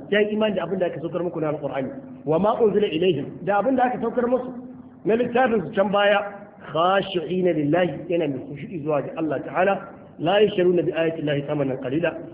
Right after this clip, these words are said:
baya sai da addinin sa saboda jin daɗin rayuwar duniya kawai. Baya wasa da addinin sa saboda kawai zai dan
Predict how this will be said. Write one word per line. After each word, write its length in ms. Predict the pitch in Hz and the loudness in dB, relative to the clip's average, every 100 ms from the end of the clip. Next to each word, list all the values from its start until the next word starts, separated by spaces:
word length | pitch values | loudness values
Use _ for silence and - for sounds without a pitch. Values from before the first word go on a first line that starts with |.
| - - 127 | -18 -16 -2
baya 480 | 185 240 247 220 190 | 2 4 4 4 4
sai 100 | 202 | 2
da 100 | 202 - | 2 -2
addinin 600 | - - 214 214 190 143 | -6 0 4 6 4 2
sa 240 | 156 - - | -4 -6 -4
saboda 300 | 190 175 151 | -2 0 -2
jin 160 | 143 156 | -4 -4
daɗin 220 | 151 156 | -4 -2
rayuwar 220 | 139 127 127 | -2 -4 -6
duniya 240 | 127 117 | -4 -4
kawai. 240 | 104 - - - - - - - - - - - - - | -6 -10 -12 -14 -16 -18 -20 -20 -20 -20 -20 -20 -20 -16
Baya 380 | 127 180 190 170 | 0 2 4 4
wasa 360 | 143 139 - 180 | 4 2 2 0
da 80 | 139 | 0
addinin 460 | 135 123 180 175 156 | -4 -2 0 0 -6
sa 60 | 170 - - - - - - - - | -10 -14 -20 -20 -20 -20 -20 -20 -4
saboda 260 | 170 175 151 | 0 0 -2
kawai 340 | - 190 175 139 | 2 4 4 4
zai 100 | 175 | 2
dan 100 | 170 | 2